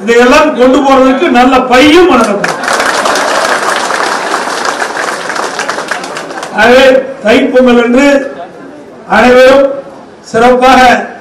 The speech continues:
தைப்பொங்கலை கொண்டாட வேண்டும், தைப்பண்டிகை கொண்டாட வேண்டும் என்பதற்காக அம்மாவுடைய அரசு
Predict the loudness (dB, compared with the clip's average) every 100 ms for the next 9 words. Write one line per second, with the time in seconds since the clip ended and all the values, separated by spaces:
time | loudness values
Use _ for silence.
0 | -20 -20 -6 -2 -2 -2 -4 -4 -4 -4
1 | -2 2 4 2 2 -2 -4 -4 -2 -4
2 | -4 -6 -6 -2 0 2 2 -2 -4 -8
3 | -10 -12 -12 -10 -8 -8 -8 -8 -8 -8
4 | -4 0 2 2 0 0 0 2 2 2
5 | 0 -2 0 2 2